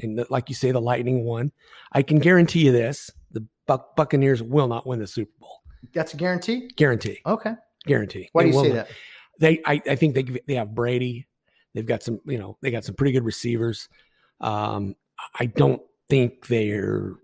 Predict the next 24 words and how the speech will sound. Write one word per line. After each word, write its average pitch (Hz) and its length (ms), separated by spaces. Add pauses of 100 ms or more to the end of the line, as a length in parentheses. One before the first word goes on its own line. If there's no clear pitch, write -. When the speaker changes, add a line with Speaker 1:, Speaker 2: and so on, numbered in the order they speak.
(320)
Speaker 2:
They - 80 (760)
Speaker 1:
they're, 165 80
Speaker 2:
got 196 140
some 196 120
Speaker 1:
they, 156 40
Speaker 2:
work 147 160
to 123 80
do. 104 260
Speaker 1:
they 139 140
got, 135 240
yeah, 143 160 (420)
yeah. 120 180 (460)
Speaker 2:
N 139 120
F 143 120
C's 127 240
tough. 107 380
Speaker 1:
Yeah, 95 240
they're 135 140
not. 127 300 (840)
I 127 80
mean, 110 340 (120)
they're 131 160
not 110 220
gonna. 101 300